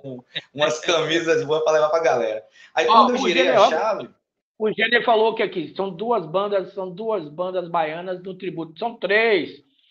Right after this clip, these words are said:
Speaker 2: Tem o Marte Doom, tem o Marte Doom. E
Speaker 1: E tem
Speaker 2: do
Speaker 1: a Lamento.
Speaker 2: Nordeste tem outras também. É, tem a Lamento também, são quatro, desculpa, são
Speaker 1: É,
Speaker 2: quatro
Speaker 1: é, é.
Speaker 2: bandas. Quatro bandas da
Speaker 1: Aí,
Speaker 2: Bahia.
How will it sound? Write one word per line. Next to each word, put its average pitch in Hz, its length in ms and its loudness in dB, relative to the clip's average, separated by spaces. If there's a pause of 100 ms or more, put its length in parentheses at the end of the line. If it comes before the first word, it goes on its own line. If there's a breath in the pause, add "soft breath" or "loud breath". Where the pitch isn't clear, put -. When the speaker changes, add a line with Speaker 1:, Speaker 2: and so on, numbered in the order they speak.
(240 soft breath)
Speaker 2:
Tem 202 120 -2
o 208 80 0
Marte 208 360 0
Doom, 196 560 -4 (640)
tem 156 80 -6
o 156 60 -4
Marte 175 320 0
Doom. 165 480 -8
E 190 680 -2
Speaker 1:
E - 20 -4
tem 185 100 0
Speaker 2:
do 196 60 4
Speaker 1:
a 202 60 4
Lamento. 190 120 8
Speaker 2:
Nordeste 180 340 4
tem 269 140 0
outras 233 320 4
também. 180 640 -6 (260)
É, 180 200 2
tem 202 120 2
a 220 60 8
Lamento 233 420 4
também, 190 320 0
são 202 220 -6
quatro, 170 420 2
desculpa, 165 400 -8
são - 160 -10
Speaker 1:
É, - 40 -12
Speaker 2:
quatro 202 340 0
Speaker 1:
é, - 20 -12
é. 160 40 -12
Speaker 2:
bandas. 131 420 -6 (2250)
Quatro 220 340 4
bandas 202 360 0
da 190 80 2
Speaker 1:
Aí, 190 40 0
Speaker 2:
Bahia. 165 680 0